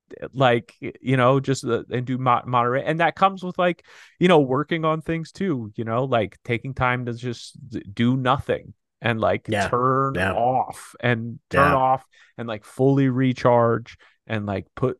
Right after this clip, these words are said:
Speaker 1: put things away and, like, not, not be like, y-, you know, and then, like, get back to it the next day, you know, like, know when I do need to kind of, like, stop or slow down or be able
Speaker 2: For
Speaker 1: to,
Speaker 2: sure.
Speaker 1: like, you know,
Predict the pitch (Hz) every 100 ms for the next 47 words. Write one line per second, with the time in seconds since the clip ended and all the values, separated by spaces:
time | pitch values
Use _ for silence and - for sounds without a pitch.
0 | _ - 120 - 127 120 127 113 107 104
1 | 104 - 110 110 104 107 107 107 113 -
2 | _ _ _ _ _ - 113 - 120 117
3 | 110 110 - _ _ _ _ 127 117 -
4 | 123 117 113 139 127 120 117 110 113 107
5 | _ - 120 - 113 - 147 139 139 143
6 | 139 - 104 - 110 110 110 120 120 110
7 | 113 117 117 113 117 117 113 113 113 _
8 | _ _ _ _ _ _ _ _ _ -
9 | 107 107 113 110 110 104 - 110 104 107
10 | - - 110 104 95 104 - 104 107 -
11 | 101 - 104 101 92 92 110 - - -
12 | _ 123 123 120 107 120 117 117 123 120
13 | 117 156 - _ _ _ 127 110 101